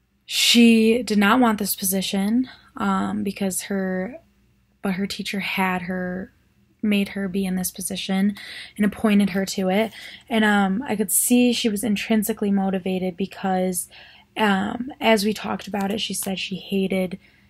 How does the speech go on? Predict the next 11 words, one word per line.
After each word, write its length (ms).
she 220
hated 220
it. 200
It 60
was 120
a 60
lot 180
of 80
extra 280
work, 640
um, 540